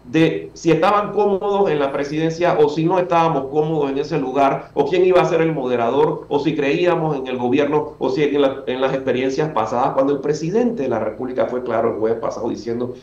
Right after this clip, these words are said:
"No nos podemos remontar a cosas pasadas, tenemos que aca-, echar de aquí para adelante y tenemos que tomar las riendas del asunto". Y, y en atención a lo que dice el licenciado Quevedo, eh, yo creo que el poner hasta el treinta y uno de octubre, y ojo, ya hemos recibido cerca,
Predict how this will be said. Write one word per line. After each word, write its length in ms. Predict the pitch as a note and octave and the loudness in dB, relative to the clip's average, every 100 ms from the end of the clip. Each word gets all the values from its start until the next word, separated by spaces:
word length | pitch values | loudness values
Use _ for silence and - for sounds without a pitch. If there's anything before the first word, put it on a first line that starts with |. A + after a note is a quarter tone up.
| - - | -16 -2
"No 140 | C#3 | 2
nos 140 | E3+ | 2
podemos 280 | - C3+ D#3 | 2 0 0
remontar 760 | C3+ A2 G#2+ - C3 - - - - | 0 -2 -4 -2 0 0 -2 -12 -8
a 140 | G#2+ | -6
cosas 260 | B2+ B2+ C3+ | -4 -2 -2
pasadas, 480 | - A#2+ A#2 A#2 B2 | -4 -4 -2 0 0
tenemos 260 | A2 B2 | -2 -4
que 80 | A2+ | -4
aca-, 220 | G#2 A2+ G#2+ | -6 -6 -4
echar 260 | A2 B2+ B2 | -4 0 0
de 60 | |
aquí 220 | - C#3 | 0 -2
para 200 | C#3 A#2+ | 0 2
adelante 420 | A#2+ A#2 A#2 A#2+ - - - | 2 0 -2 -4 -8 -12 -10
y 80 | |
tenemos 340 | G#2 G#2+ A#2+ B2+ | -2 0 0 0
que 60 | |
tomar 260 | - G2+ G#2+ | -2 -2 0
las 160 | A2+ A2+ | 0 0
riendas 300 | A2 A#2 A2 | 0 2 0
del 100 | F2+ | 0
asunto". 460 | F2 F2+ D#2+ - - - B2 | -4 -8 -8 -10 -12 -10 -4
Y, 280 | B2 B2 | -4 -2
y 120 | B2+ B2 | 2 4
en 280 | A#2+ A2+ | 4 2
atención 400 | A#2+ A#2+ A2+ A#2 F3+ | 2 2 2 2 2
a 20 | |
lo 100 | B2+ | 2
que 100 | B2 | 2
dice 180 | C#3 E3+ | 2 0
el 60 | |
licenciado 340 | C#3+ A2+ A2+ A2+ | -2 -2 -2 -2
Quevedo, 540 | A#2 A2+ B2 F3 - - - - - - | 0 2 4 2 -4 -14 -20 -20 -18 -8
eh, 260 | A2+ A2+ G#2+ | -6 -4 -2
yo 100 | A#2+ | 2
creo 180 | C#3+ - | 2 2
que 80 | B2 | 2
el 100 | A#2 | 2
poner 380 | G#2+ B2+ C#3 B2 | 0 0 0 -2
hasta 220 | B2 A2+ | -2 -2
el 100 | G#2+ | 0
treinta 320 | G#2+ G#2+ G2 | 0 0 0
y 80 | A#2 | 0
uno 180 | D3+ D3 | 2 2
de 60 | |
octubre, 520 | A2 - E3 A#2+ E2 - | 0 2 2 4 0 -6
y 120 | G2 | 2
ojo, 380 | D3+ F3 - - | 4 4 2 -2
ya 140 | - A2+ | -2 0
hemos 180 | D3+ D3+ | 0 0
recibido 440 | A#2+ A2 B2+ C#3 | 0 0 2 2
cerca, 520 | C3+ C3 C#3 C#3+ - | 2 0 0 -2 -4